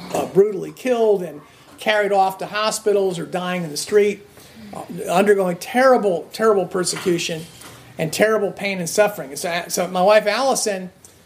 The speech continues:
is at Mass General Hospital getting outstanding medical care. Now, she was in a very, very desperate situation.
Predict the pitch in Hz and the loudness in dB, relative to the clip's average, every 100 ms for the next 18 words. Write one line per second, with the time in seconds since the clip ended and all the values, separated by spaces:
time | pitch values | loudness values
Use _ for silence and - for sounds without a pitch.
0 | - - 165 180 190 226 220 233 214 180 | -18 -8 -4 0 2 2 2 0 0 -2
1 | 196 202 - 190 175 151 - 208 240 220 | -2 -2 0 0 0 -2 0 2 2 0
2 | 196 185 _ - - - - 185 - - | -6 -14 _ -20 -20 -8 0 0 0 0
3 | 226 254 269 240 208 226 233 - 190 - | 2 4 2 2 4 2 2 -4 -4 -4
4 | 214 185 - 165 147 220 226 214 180 185 | -4 -4 -8 -12 -6 0 4 4 4 -4
5 | 170 165 156 180 190 185 165 180 - 165 | -8 -6 -2 0 2 0 0 0 -2 -4
6 | - 165 156 151 170 165 175 160 | -2 -2 0 0 0 0 -2 -2